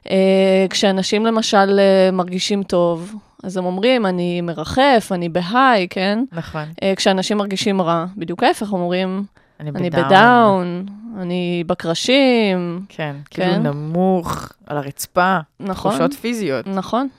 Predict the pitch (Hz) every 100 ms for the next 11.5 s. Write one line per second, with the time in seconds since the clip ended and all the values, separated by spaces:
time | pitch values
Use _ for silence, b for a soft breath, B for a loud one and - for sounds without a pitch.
0 | - 190 226 233 180 175 - 208 233 247
1 | 233 214 202 202 196 247 208 170 - 180
2 | 185 185 180 175 208 226 208 190 - 170
3 | - 185 185 196 202 202 190 202 202 196
4 | 180 - 180 165 170 185 190 202 196 277
5 | 294 220 196 - - 196 202 - 185 190
6 | 254 - - B B B B - 202 190
7 | 202 196 190 185 190 - _ _ _ 202
8 | 185 175 185 247 - 427 233 185 - 175
9 | 185 180 175 170 165 165 165 180 - 262
10 | 254 220 233 349 269 240 226 208 190 -
11 | 190 190 185 180 180